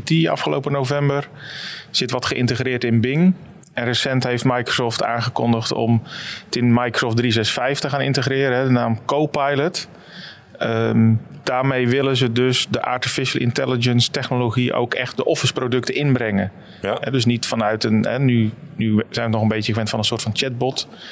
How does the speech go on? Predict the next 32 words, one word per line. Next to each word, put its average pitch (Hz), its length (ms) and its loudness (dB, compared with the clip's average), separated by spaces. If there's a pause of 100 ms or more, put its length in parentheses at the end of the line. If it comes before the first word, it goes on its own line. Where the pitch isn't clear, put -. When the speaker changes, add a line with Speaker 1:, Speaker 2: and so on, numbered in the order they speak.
(300)
Speaker 1:
Waar 117 120 -2
je 113 60 -2
dingen 117 220 0
aan 110 100 0
vraagt, 113 300 -2
krijg 107 220 -2
je - 60 -4
antwoorden. 135 680 0
Speaker 2:
Ja. 98 140 -2 (540)
Speaker 1:
Eh, 120 100 -4
maar 113 100 0
het 120 100 0
idee 143 260 0
is 135 60 0
dat 143 120 0
het 123 160 -2
echt - 280 -4
geïntegreerd 131 560 0
wordt 127 320 0 (180)
in 123 260 2
Word, 120 420 0
PowerPoint, 110 760 2
Excel, 104 460 -2
Teams. 120 640 2 (180)
Ehm, 107 340 0
om 135 140 0
uiteindelijk, 127 800 0 (540)
ja, 117 220 -2
iedereen 117 540 0 (280)
productiever 151 500 0
te 151 100 -2
maken. 104 500 -2